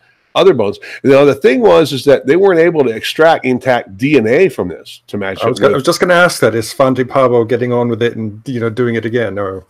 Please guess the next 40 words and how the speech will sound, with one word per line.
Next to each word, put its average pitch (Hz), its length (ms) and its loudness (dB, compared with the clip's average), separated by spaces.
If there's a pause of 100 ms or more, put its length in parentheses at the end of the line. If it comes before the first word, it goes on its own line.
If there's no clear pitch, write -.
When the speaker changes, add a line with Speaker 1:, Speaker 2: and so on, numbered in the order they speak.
Speaker 2:
or 101 220 -6
no? 101 120 -6
Speaker 1:
Right. 170 240 4
Well, 196 300 4
what 196 200 4
they 233 100 4
were 190 160 8
able 196 220 6
to 160 100 2
do 233 180 0
is 156 160 2
extract 135 480 -4
proteins. - 760 -6 (360)
And, 143 380 -2
and 139 220 0
so 131 220 2
proteins, 190 640 -2
certain 202 280 0
proteins 175 480 2
or 131 60 -2
some 165 220 0
proteins 151 480 -2
can 120 180 -4
live 139 200 4
on, 131 280 2 (300)
um, 107 420 -4 (340)
uh, 90 260 -8 (500)
they 131 160 2
can 151 140 0
be 147 100 6
preserved 135 640 2
more 127 240 2
easily 131 440 0
than 110 180 -2
the 107 80 0
D-, 120 220 -2
complete 120 500 -4
D 117 180 0
N 95 120 -2
A. 107 280 0